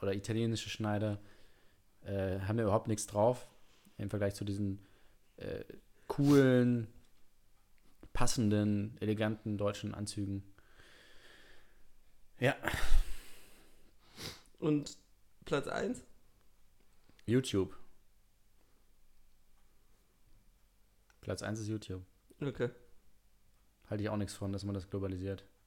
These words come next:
Speaker 2: Willst du auch eher ein DuTube?
Speaker 1: <laughs> Ja, genau. Ein Deu-, ein Deu-, DuTube.
Speaker 2: <laughs> DuTube.
Speaker 1: Ja.
Speaker 2: Nee, das müsste ja Duror heißen, dann.
Speaker 1: Du,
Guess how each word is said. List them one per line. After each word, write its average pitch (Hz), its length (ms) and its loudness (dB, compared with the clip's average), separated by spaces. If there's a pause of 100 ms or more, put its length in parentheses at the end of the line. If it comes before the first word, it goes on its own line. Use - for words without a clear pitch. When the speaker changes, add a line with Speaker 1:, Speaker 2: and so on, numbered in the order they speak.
(300)
Speaker 2:
Willst 135 280 -10
du 135 60 0
auch 123 300 -4
eher 127 160 0
ein 123 200 0
DuTube? 143 540 -2
Speaker 1:
<laughs> - 40 -18 (440)
Ja, 156 260 8
genau. 143 260 2 (2000)
Ein 98 100 0
Deu-, 107 200 4
ein 107 180 -2
Deu-, 107 240 0 (200)
DuTube. 165 480 4 (140)
Speaker 2:
<laughs> - 120 -14
DuTube. 165 540 8 (160)
Speaker 1:
Ja. 87 140 -8 (840)
Speaker 2:
Nee, 135 220 6
das 123 180 -4
müsste 135 260 0
ja 131 300 0 (380)
Duror 131 500 4
heißen, 127 400 -4 (440)
dann. 123 220 -6 (2000)
Speaker 1:
Du, 110 220 -2